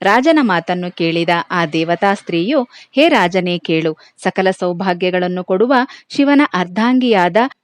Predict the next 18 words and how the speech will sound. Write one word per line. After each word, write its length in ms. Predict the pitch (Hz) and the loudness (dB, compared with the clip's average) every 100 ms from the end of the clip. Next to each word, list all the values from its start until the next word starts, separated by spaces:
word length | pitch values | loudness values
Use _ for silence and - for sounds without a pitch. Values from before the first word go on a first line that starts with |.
| - | -4
ಸ್ವರ್ಣ 280 | 220 285 349 | 0 2 2
ಗೌರಿಯನ್ನು 800 | 262 185 214 254 214 180 175 285 - - - | 2 2 2 2 0 -2 -4 -6 -10 -20 -18
ಧ್ಯಾನ 380 | 151 180 185 247 254 | 0 2 4 2 2
ವಾಹನಾದಿ 720 | 185 185 208 202 196 226 269 | 2 0 0 0 0 -2 -6
ಷೋಡಶೋಪಚಾರಗಳಿಂದ 1300 | 185 175 185 226 294 294 208 170 170 170 170 170 170 175 160 | -4 -4 -2 -2 0 0 0 2 2 0 -2 -2 -2 -2 0
ಆವಾಹಿಸಿ 720 | 160 175 180 175 - 277 269 _ | 0 2 0 -2 -2 -2 -2 _
ಪೂಜಿಸುತ್ತಿದ್ದೇನೆ. 1040 | 214 180 180 190 185 170 151 165 165 165 - - - 202 | -4 -2 -4 -6 -4 -4 -2 -2 -2 -6 -8 -20 -8 -2
ಇದರಿಂದ 440 | 208 302 302 269 202 | 2 4 4 4 2
ನಮ್ಮ 240 | 190 185 180 | 0 -2 -4
ಇಷ್ಟಾರ್ಥಗಳೆಲ್ಲ 800 | 175 180 170 180 180 175 175 175 | -6 -4 -4 -2 -2 -2 -2 -2
ಫಲಿಸುತ್ತದೆ" 720 | 170 165 175 196 170 165 160 | -2 -4 -6 -6 -4 -4 -4
ಎಂದು 220 | 165 277 | -4 -2
ಹೇಳಿದಳು. 580 | 269 208 165 156 156 156 _ _ - | 0 0 0 -4 -4 -8 _ _ -2
ಬಳಿಕ 260 | 185 226 214 | 2 2 2
ರಾಜನು 500 | 180 165 170 180 185 | 0 0 0 -4 -6
ಪುನಃ 320 | 175 175 208 208 160 | -6 -6 -4 -6 -6
ಆಕೆಯನ್ನೇ 640 | 160 - 180 175 233 240 - _ | -6 -2 -2 0 -2 -4 -8 _
ವ್ರತದ 280 | 170 180 320 | -4 0 2